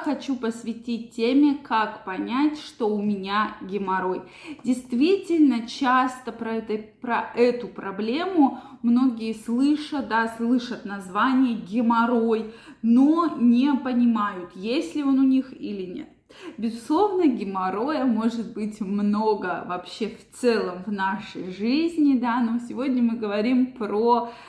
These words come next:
геморрой, который прямо соответствует названию, да, и описанию.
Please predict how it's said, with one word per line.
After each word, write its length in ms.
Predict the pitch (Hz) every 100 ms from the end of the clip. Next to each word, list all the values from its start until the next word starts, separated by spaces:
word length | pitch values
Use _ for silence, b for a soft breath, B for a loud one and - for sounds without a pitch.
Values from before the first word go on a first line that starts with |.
| 294 -
геморрой, 800 | 208 233 233 233 240 277 302 - -
который 580 | - 208 240 269 269 240 - -
прямо 1000 | 214 240 240 240 311 320 330 320 320 - - _ _ _ _ _ _ -
соответствует 1200 | - 254 240 214 240 247 247 - 240 269 254 247 - - _ -
названию, 1300 | 220 214 190 196 208 226 240 240 240 233 233 - - _ _ _ _ _ _ _ _ _ _ _ - -
да, 460 | - 208 214 226 214
и 520 | - 208 202 208 202
описанию. 760 | 190 202 214 - 165 - -